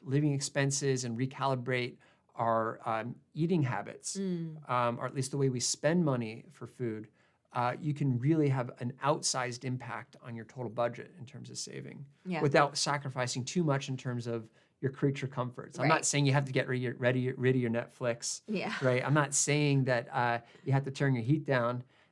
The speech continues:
Speaker 1: uh, all the way, but, you know, you can find ways of, of adjusting the dials, and to the extent that you target the cost centers that are the largest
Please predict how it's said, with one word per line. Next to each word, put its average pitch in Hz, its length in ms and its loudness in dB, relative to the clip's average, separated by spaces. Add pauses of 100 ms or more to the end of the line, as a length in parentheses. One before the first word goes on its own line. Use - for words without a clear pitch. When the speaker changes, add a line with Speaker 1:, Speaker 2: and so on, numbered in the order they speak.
(180)
Speaker 1:
uh, 117 160 6
all 131 320 4
the 117 80 0
way, 123 400 4 (240)
but, 147 280 6 (120)
you 175 80 2
know, 127 180 2 (140)
you 160 120 -4
can 143 140 -2
find 165 300 4
ways 139 320 6
of, 127 480 0
of 123 260 -2
adjusting 135 400 -2
the 120 60 -6
dials, 127 640 0
and 139 160 -6
to 135 80 -6
the 139 80 2
extent 143 320 -2
that 143 120 -6
you 135 80 -6
target 151 760 -2 (320)
the 127 220 2
cost 147 420 4
centers 127 400 0
that 135 140 -4
are 123 80 -2
the 120 100 -2
largest 135 720 4